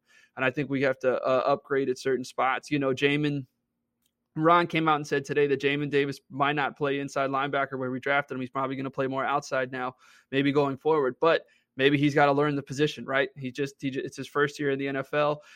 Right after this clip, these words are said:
People, but people expect, you know, they expect Micah Parsons every time you draft a first round guy. And so, you know, that doesn't happen every time. Um, and so, uh, you've gotta kinda let him work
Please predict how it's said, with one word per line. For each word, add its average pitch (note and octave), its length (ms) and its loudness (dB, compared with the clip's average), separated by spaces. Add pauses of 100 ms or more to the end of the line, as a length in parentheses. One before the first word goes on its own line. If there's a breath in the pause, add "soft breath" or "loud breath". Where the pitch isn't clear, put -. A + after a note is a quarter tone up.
(140 loud breath)
People, G#3+ 240 4
but D#3+ 220 6
people F#3+ 240 4
expect, E3 360 0
you E3+ 60 4
know, C3+ 220 2
they C#3 80 2
expect D3+ 320 -2
Micah D3+ 240 -2
Parsons D3 420 -2
every C3 180 -2
time C3+ 240 -6
you C3 60 -6
draft C3+ 240 -2
a B2+ 60 -18
first - 260 -6
round B2 220 -6
guy. B2+ 280 0 (380 soft breath)
And D3 140 -2
so, C#3+ 200 4
you D#3 140 2
know, C#3 80 0
that D#3 120 2
doesn't E3 220 8
happen D3+ 360 0
every C3 180 -6
time. B2 340 -6 (160)
Um, C3 440 -6 (340)
and D3 160 -4
so, C#3 460 2
uh, C3 420 -2 (140)
you've C#3 160 -6
gotta D#3 180 4
kinda D3+ 240 -4
let D3 160 0
him C#3 240 -6
work D3+ 240 -4